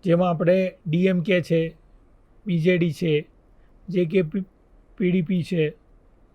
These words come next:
અકાલી દળ રહી, એન સી છે, ઝારખંડ પાર્ટી, ટી ડી પી અને શિવસેના. તો આવા અનેક પક્ષો કે જેને આપણે રાજકીય કક્ષાના પક્ષો તરીકે આપણે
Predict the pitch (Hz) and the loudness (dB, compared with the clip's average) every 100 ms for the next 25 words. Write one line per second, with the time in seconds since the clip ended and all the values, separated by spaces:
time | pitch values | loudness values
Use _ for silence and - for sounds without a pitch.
0 | _ - 123 180 185 170 175 160 156 143 | _ -6 0 2 2 2 0 0 -2 -4
1 | 180 - _ _ - _ _ _ _ _ | -8 -16 _ _ -20 _ _ _ _ _
2 | _ _ _ 170 170 165 190 160 170 165 | _ _ _ -2 -2 0 -4 -2 -2 -2
3 | 147 156 156 180 170 180 156 143 160 156 | 0 -2 0 -2 0 0 0 0 -4 -4
4 | _ _ - _ _ - - 190 180 160 | _ _ -20 _ _ -20 -6 -2 0 0
5 | 175 160 160 _ _ - _ _ _ _ | 0 -2 -4 _ _ -20 _ _ _ _
6 | 170 196 - 202 185 170 120 113 - _ | -2 -2 -2 -4 0 -2 -4 -14 -20 _
7 | - _ _ _ - _ 185 160 180 202 | -20 _ _ _ -20 _ -8 -2 0 0
8 | 214 - 175 208 170 202 - 170 117 - | -2 -4 -2 -2 0 -4 -2 -4 -4 -6
9 | - _ _ _ _ _ _ _ _ 208 | -20 _ _ _ _ _ _ _ _ -4
10 | 160 175 185 196 185 165 175 190 214 - | -2 2 2 2 -2 -2 0 0 -2 -6
11 | 175 180 - 220 202 156 - 180 170 127 | -4 -4 -2 0 0 -2 -6 -4 -2 -6
12 | 117 _ _ _ _ 131 - - 151 160 | -10 _ _ _ _ -10 -4 -4 -2 -2
13 | 151 180 175 156 151 175 | -4 -4 -2 -2 0 -2